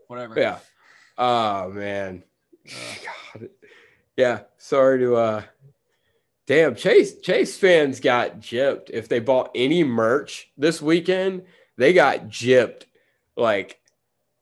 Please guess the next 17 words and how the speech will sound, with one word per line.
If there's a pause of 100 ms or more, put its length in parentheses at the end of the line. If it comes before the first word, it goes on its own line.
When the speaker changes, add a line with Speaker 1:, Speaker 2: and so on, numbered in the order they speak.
(160)
Speaker 2:
I
can't
wait
to
bu-, (180)
wear
my
Hendrick
Cars
dot
com
shirt (1040)
to
the
race
and
them